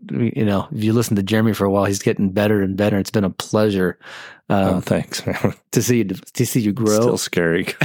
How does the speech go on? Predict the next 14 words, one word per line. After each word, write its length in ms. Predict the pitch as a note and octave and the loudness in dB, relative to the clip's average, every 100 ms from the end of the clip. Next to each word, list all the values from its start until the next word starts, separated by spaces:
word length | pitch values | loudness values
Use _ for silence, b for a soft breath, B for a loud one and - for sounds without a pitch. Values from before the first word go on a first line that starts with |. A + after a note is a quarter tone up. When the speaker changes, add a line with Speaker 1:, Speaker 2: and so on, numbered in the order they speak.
| - | -2
Speaker 2:
<laughs> 540 | E3+ - D#3+ - - | -2 -2 -2 -2 -2
Speaker 1:
<laughs> 500 | - C3+ A#2 G#2+ - | -2 -4 -6 -10 -2
Um, 420 | D3+ C3+ A2 G2+ - _ _ _ _ | 0 2 0 -2 -8 _ _ _ _
but 100 | - | -2
again, 520 | B2+ A#2 B2 B2+ F#2+ - | 0 2 2 2 -2 -8
you 140 | - A#2 | -2 2
know, 140 | A2+ | 2
if 80 | G2 | 2
we 80 | C#3+ | 0
can 120 | C3+ | 0
send, 420 | - B2 A2 G#2 | 2 2 2 0
partner 300 | - E3+ G3 | 0 2 2
with 140 | A#2 F#2 | 2 0
us. 240 | E2+ - | -6 -10